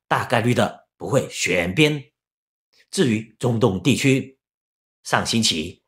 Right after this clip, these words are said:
拜登到中东地区访问，看情形，美国最多是维持中东地区目前的格局，所以美国可以动员的国家大致上就是欧盟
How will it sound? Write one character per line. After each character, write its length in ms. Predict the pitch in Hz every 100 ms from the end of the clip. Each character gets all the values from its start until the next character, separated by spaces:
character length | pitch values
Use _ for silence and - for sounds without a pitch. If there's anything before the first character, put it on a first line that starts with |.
| _
拜 160 | - 139
登 140 | 151
到 160 | 147 95
中 260 | - 131
东 180 | 123 107
地 140 | 110 110
区 180 | -
访 220 | 110 - -
问， 260 | 170 - - _ _ _ _ _ _
看 180 | - 123
情 160 | - 117
形， 380 | 107 78 95 _ _ _ _ _ _
美 180 | 139 131
国 200 | 131 165
最 200 | 170 233
多 140 | 175
是 140 | 170 170 82
维 160 | 120
持 320 | 160 113 101 - _
中 260 | - 151 139
东 300 | 143 131 127
地 140 | 156
区 320 | - 131 131
目 240 | - 220 110
前 160 | -
的 80 | 87
格 160 | - 101
局， 400 | - - 92 - _ _ _ _ -
所 180 | -
以 120 | 107 - _ _ _ -
美 120 | 123
国 120 | 156
可 100 | 185
以 220 | 151 -
动 240 | 208 113 -
员 100 | -
的 80 |
国 140 | - 160
家 280 | 101 101 - _ _ _
大 200 | - 151
致 120 | -
上 160 | 156 113
就 120 | 120
是 340 | - 95 - _ _
欧 120 | 151
盟 340 | 175 - 87